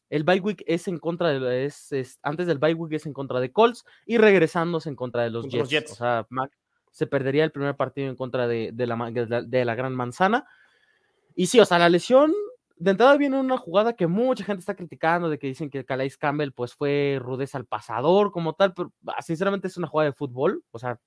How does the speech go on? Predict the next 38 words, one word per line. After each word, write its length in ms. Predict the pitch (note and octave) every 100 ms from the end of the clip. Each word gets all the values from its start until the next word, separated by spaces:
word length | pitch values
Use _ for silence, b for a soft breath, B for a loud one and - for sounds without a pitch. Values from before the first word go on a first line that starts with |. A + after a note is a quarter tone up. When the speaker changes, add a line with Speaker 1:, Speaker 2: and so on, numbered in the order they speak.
| _ _ _ _ _
Speaker 1:
Calais 300 | E3 D#3+ F3
Campbell 300 | G3 G3+ D#3+ _
ya 240 | C3 F3
como 240 | G#3+ A#3 D3
sea 160 | F#3
no 100 | G3
se 140 | G#3 G3
podía 260 | D3 D#3+
retener, 580 | G3 F3 D3 - A#2+ F#3 - b
no 160 | D3+ F#3+
se 140 | G3
podía 260 | G#3+ D#3+ E3
volver 240 | F#3 E3+
a 60 | F#3
frenar 320 | F3+ C#3 C#3+
en 160 | F3+ E3
seco, 520 | - E3 E3 F#4 - _ _ _ _ _
sabiendo 560 | - - D3 D3 F#3+ A3
de 100 | E3+
que 100 | C3+
ya 120 | D3
Mac 160 | F3 C#3
Jones 140 | D#3+
ya 80 | D#3+
sa-, 160 | E3 C#3+
ya 160 | C3+
había 120 | D3+
lanzado 240 | C#3+ C3+ C#3
el 100 | A#2+
pase, 220 | D3 A#2+
o 20 |
sea, 140 | A2+ A#2 _ -
lo 140 | C3+
único 200 | E3 F3+
que 100 | D#3
le 180 | C3+ C3+
era 180 | D3+ C#3+
recargarse. 720 | A#2 A#2 A2 A2+ D3+ F#3+ A#2+